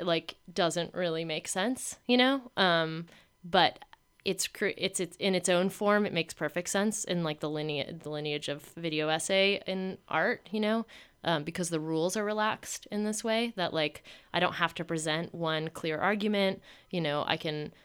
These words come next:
I can go off on these tangents and indulge, like, all these bizarre details because just for the fun of it, <laughs> almost, you know, or just for the joy of it. Let me put it that way, of, of sort of, again, like,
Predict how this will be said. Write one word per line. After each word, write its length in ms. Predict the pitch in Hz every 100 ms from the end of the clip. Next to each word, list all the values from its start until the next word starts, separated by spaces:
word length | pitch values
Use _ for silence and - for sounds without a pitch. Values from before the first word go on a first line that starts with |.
| _
I 80 | 165
can 160 | 170 165
go 160 | 156
off 220 | 156 160
on 100 | 170
these 200 | 165 165
tangents 540 | - 175 156 160 160 160
and 120 | 147
indulge, 580 | 147 151 123 147 156 -
like, 220 | 156 156
all 200 | 165 160
these 340 | 156 156 160 -
bizarre 560 | - 165 156 135 139
details 600 | 143 139 - 185 180 180
because 560 | - 165 156 143 - -
just 400 | - 160 - - -
for 400 | - 170 151 - - _ 175
the 100 | 170
fun 220 | 147 151
of 80 | 196
it, 220 | 226 - -
<laughs> 80 | -
almost, 520 | 208 226 240 240 -
you 100 | 220
know, 160 | 214
or 100 | 180
just 240 | 160 - -
for 120 | 165
the 80 | 156
joy 320 | 156 127 151
of 80 | 175
it. 200 | 202 -
Let 100 | 175
me 100 | 160
put 140 | 160
it 80 | -
that 180 | - -
way, 180 | 220 220 - - -
of, 360 | 175 156 165 - -
of 320 | 151 156 170
sort 260 | - 170 156
of, 120 | -
again, 340 | - 170 151 147
like, 320 | 101 - -